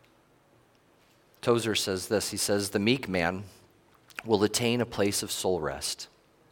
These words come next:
As he walks on in meekness, he will be happy to let God defend him. The old struggle to defend himself is over. He has found peace,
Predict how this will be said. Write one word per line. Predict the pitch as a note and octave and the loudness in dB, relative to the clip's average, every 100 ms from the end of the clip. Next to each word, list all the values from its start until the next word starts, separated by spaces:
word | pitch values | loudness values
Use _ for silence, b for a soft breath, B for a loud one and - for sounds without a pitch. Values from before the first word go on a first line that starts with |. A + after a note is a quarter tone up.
| - | -12
As | - F#2+ | -4 -2
he | A2 | 0
walks | F#2+ G2+ B2 - | 8 8 8 6
on | G#2+ A2+ | 6 6
in | A#2 G#2+ | 4 0
meekness, | A2+ A2 G#2+ B2+ - - B B B B B B B B B B | -2 -2 -4 -2 -4 -6 B B B B B B B B B B
he | B2 | 4
will | A#2 | 4
be | A#2 | 4
happy | F#2 C3 C#3+ | 6 4 4
to | C3+ B2 | 0 4
let | A2 - | 4 8
God | F#2+ D#2+ E2 | 8 8 6
defend | F#2 A#2+ F#2 | -2 -2 -2
him. | - A#1 A1+ B B B B B _ _ - | -6 -12 -14 B B B B B _ _ -6
The | F#2+ | 2
old | G2+ A2 G#2+ | 6 6 4
struggle | - - A2+ G2+ | 0 4 4 4
to | G#2 G2 | 0 -2
defend | F#2 - G#2 | -2 0 0
himself | F#2 F#2 - B2 F2+ F2+ | 0 -4 2 6 6 4
is | - G2+ A2+ | -2 -2 2
over. | A#2 C#2 C#2+ D2 - b b b b _ _ | 0 0 -10 -14 -20 b b b b _ _
He | - G2+ | -4 -2
has | G#2 - | 0 0
found | - A#2+ B2+ B2+ | 4 4 2 -6
peace, | - D2+ - - - - | -10 -8 -8 -8 -8 -12